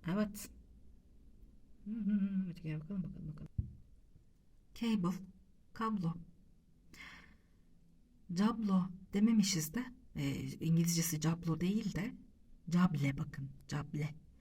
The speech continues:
Kablo ince uzun bir şeydir, değil mi? E harfinin kuyruğu ince uzun.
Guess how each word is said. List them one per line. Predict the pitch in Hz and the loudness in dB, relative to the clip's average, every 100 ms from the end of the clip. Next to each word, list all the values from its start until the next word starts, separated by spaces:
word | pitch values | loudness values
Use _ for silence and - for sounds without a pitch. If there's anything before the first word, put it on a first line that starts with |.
| - - - | -20 -18 -4
Kablo | 233 220 202 | -2 0 6
ince | 208 208 214 | 8 8 8
uzun | 202 190 | 6 6
bir | 156 | 4
şeydir, | 143 139 220 - - - | 0 -4 -8 -12 -14 -2
değil | 214 | 0
mi? | 151 - - - - - - - - - - - - | 0 -4 -12 -20 -20 -20 -20 -20 -20 -20 -20 -8 2
E | 220 | 4
harfinin | 214 202 190 180 170 - | 4 4 4 4 2 2
kuyruğu | 214 180 196 | 2 4 4
ince | 190 175 175 | 4 4 2
uzun. | 170 143 185 | 0 -2 -2